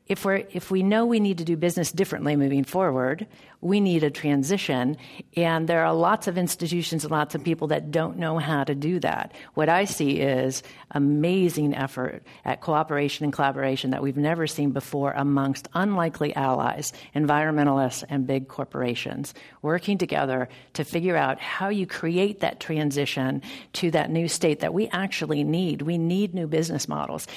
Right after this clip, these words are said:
And I think the other really positive and really wonderful thing here is that there's so much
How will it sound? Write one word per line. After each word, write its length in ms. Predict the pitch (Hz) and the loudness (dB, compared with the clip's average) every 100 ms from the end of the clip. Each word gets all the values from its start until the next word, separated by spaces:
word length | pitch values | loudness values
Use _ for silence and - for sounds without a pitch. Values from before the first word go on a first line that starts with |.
| - - | -16 -6
And 160 | - 180 | -2 0
I 140 | 190 | 0
think 180 | 196 240 | 0 0
the 160 | 220 - | -2 -2
other 200 | 208 196 | -2 -2
really 260 | 185 180 | -2 -2
positive 640 | 170 - - 190 196 190 170 | -2 -6 -6 -2 0 0 -2
and 280 | 170 160 | -2 -2
really 220 | 170 180 170 | 0 2 2
wonderful 480 | 170 170 170 - | 0 -2 -4 -4
thing 240 | 160 196 208 | -4 0 0
here 380 | 156 147 139 143 - - - | 2 0 0 -2 -10 -10 0
is 220 | 180 160 | 0 2
that 240 | 160 170 | 2 0
there's 200 | 175 170 | 0 -2
so 300 | - - 185 | -2 -2 0
much 200 | 180 175 | 0 0